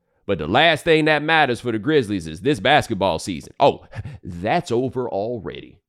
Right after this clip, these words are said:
Spring is the best time to add new challenges to your training, just in time for summer and warmer days.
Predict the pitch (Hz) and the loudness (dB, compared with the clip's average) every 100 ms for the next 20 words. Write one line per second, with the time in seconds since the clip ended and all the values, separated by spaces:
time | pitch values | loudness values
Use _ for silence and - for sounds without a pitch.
0 | _ _ _ _ - - 170 196 180 131 | _ _ _ _ -20 -8 -2 0 0 -2
1 | 127 165 - 165 160 139 135 156 151 147 | 0 0 0 0 0 0 0 2 2 -2
2 | 147 - 151 143 131 127 147 143 139 - | -4 0 0 0 -4 -10 -6 -4 -6 -4
3 | 147 139 80 - _ _ _ 131 131 147 | -4 -4 -6 -16 _ _ _ -8 -6 -8
4 | 131 143 143 143 123 - 143 143 139 131 | -4 -2 -2 -4 -10 -6 -4 -4 -6 -6
5 | 139 147 143 131 160 147 95 _ | -4 -4 -4 -4 -2 -2 -6 _